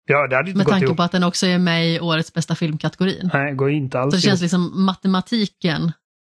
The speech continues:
Speaker 2: kan man liksom inte få ihop där på något annat sätt.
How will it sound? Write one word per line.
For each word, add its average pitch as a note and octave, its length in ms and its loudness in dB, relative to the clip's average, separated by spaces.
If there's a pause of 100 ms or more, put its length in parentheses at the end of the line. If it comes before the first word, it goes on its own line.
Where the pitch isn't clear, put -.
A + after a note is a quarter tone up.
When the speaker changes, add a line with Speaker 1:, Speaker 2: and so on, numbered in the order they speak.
(340)
Speaker 2:
kan F#3+ 160 2
man D#3+ 220 0
liksom D#3 360 -2
inte C#3+ 440 -2 (120)
få E3 200 0
ihop D#3+ 340 -2
där C3+ 220 -2 (720)
på E3 60 -4
något D3+ 120 -4
annat D3+ 220 -2
sätt. - 260 -10